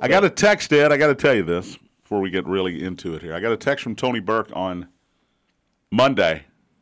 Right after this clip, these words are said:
Speaker 1: The Big Red Machine is back. They were pounding Tampa Bay.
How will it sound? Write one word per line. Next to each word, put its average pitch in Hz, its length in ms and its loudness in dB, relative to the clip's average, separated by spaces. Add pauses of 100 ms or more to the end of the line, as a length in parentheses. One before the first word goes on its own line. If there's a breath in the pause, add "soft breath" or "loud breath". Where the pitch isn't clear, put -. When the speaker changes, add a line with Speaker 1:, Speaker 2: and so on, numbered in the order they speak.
(160)
Speaker 1:
The 101 100 -4
Big 180 360 2
Red 170 260 6
Machine 147 460 0
is 107 180 -2
back. 90 400 0
They 156 140 0
were 147 120 2
pounding 131 640 0
Tampa 90 360 -4
Bay. 67 160 -12